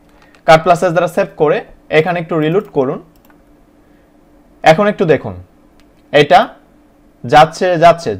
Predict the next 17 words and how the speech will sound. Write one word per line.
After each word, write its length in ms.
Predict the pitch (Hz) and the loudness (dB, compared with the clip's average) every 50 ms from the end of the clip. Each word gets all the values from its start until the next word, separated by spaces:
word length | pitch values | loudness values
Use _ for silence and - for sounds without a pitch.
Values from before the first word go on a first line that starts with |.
| - 156 | 0 0
যখন 280 | 160 165 180 190 147 113 90 - - - - - | 2 2 0 -2 -2 -4 -6 -16 -20 -20 -10 -4
সে 140 | - 160 160 - - - _ _ - 143 147 | -2 -2 -2 -4 -6 -12 _ _ 2 2 2
একশো 300 | 147 - - - 196 185 190 185 - | 2 0 -6 -2 0 0 0 0 -2
পিক্সেলে 380 | - 208 180 165 185 214 208 190 165 143 | -4 -6 -2 0 0 2 4 4 4 2
আসতেছে 340 | 143 - - 151 - - 98 - - | 2 -2 -8 -8 -8 -8 -10 -6 -4
টপ 140 | 156 151 143 - - | -4 -4 -4 -4 -6
থেকে, 180 | 147 - - - - _ _ _ _ _ _ _ _ _ _ _ - | -6 -6 -8 -12 -18 _ _ _ _ _ _ _ _ _ _ _ 0
এখান 300 | - 151 175 160 214 196 185 190 | 2 2 2 2 0 -2 -2 -4
থেকে 200 | 165 - - 98 - _ _ _ _ _ _ _ - | -6 -8 -8 -12 -16 _ _ _ _ _ _ _ 0
যখন 280 | 147 143 139 160 185 214 370 415 - - - 147 | 0 0 2 0 -2 -4 -4 -8 -10 -2 0 0
একশো 200 | 156 160 - 208 202 196 | 0 0 -2 -4 -4 -2
পিক্সেল 280 | 208 175 160 180 190 180 165 165 | -4 -4 -4 -4 -4 -2 -4 -4
নিচে 220 | 180 165 170 196 180 156 | -4 -2 2 2 4 2
আসতেছে, 360 | 135 - - 117 101 - - - - _ _ _ _ _ _ - | 2 -2 -8 -14 -14 -14 -18 -20 -20 _ _ _ _ _ _ 2
তখন 260 | 165 160 165 190 214 208 202 | 2 4 4 4 0 -2 -2
সে 80 | - 196 214 - - 214 202 - | -4 -6 -6 -6 -6 -6 -6 -6
স্টিকি 300 | - - 208 190 196 | -4 -4 -2 -2 0